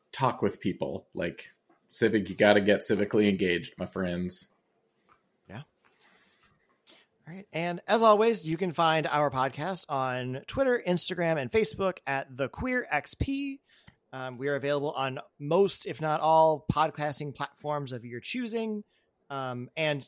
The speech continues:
Speaker 2: next week, I'm super excited for the episode that we're gonna be dropping, which is I sat down with game designer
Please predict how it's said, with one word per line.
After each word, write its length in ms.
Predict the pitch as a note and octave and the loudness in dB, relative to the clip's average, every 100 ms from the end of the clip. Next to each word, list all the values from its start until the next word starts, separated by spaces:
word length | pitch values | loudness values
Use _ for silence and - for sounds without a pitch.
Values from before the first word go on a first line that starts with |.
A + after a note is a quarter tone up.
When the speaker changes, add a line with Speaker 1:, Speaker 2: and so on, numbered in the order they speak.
| - | -10
Speaker 2:
next 540 | D3 D#3 G3+ A#3+ - | -4 0 2 0 -2
week, 240 | E3+ D#3+ - | 0 -2 -2
I'm 380 | C#3+ C#3 C#3 D3 _ | -2 -2 -6 -12 _
super 420 | - - A#3 A3+ | -14 -8 -4 0
excited 280 | G3 E3+ E3 | 2 2 2
for 60 | D3 | 2
the 100 | D#3 | 0
episode 280 | C#3 D3 | 0 -2
that 140 | C#3+ C#3+ | -2 -2
we're 80 | C3 | -6
gonna 120 | C3 | -4
be 300 | C#3 C3+ C#3 | -6 -6 -8
dropping, 560 | C#3 C3+ C3 C#3+ C#3 - _ _ - | -4 -4 -2 -6 -6 -12 _ _ -8
which 180 | C#3+ | -2
is 160 | C#3+ C3+ | -2 0
I 120 | E3 | 0
sat 200 | D3+ G3+ | 2 0
down 360 | D#3+ D#3 D#3 D3+ | 2 2 2 0
with 340 | D3 C#3 C3 | -2 -2 -4
game 240 | - D3+ D3+ | -4 -2 0
designer 640 | D3 D3 C#3 C#3 C3+ C3+ | -2 -2 -2 -2 -4 -4